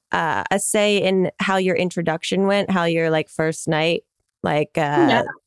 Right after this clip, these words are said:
Speaker 1: Yeah? Okay.
Speaker 2: Yeah, I definitely did. I mean, I think they help you with ideas, you know, that
Speaker 1: Mm-hmm.
Speaker 2: kind of relate to you and help you stand out.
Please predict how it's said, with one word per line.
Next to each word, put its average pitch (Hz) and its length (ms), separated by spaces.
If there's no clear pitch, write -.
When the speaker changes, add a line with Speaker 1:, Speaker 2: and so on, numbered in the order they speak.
Speaker 1:
Yeah? 190 380
Okay. 165 500
Speaker 2:
Yeah, 285 160
I 247 100
definitely 311 340
did. 190 280
I - 220
mean, 247 220
I 233 100
think 277 300
they 359 180
help 320 180
you 302 80
with 277 100
ideas, 196 760
you 220 80
know, 196 300
that 214 60
Speaker 1:
Mm-hmm. - 20
Speaker 2:
kind 220 140
of 208 60
relate - 120
to - 140
you 208 60
and 208 80
help 196 160
you 214 80
stand 202 340
out. 180 280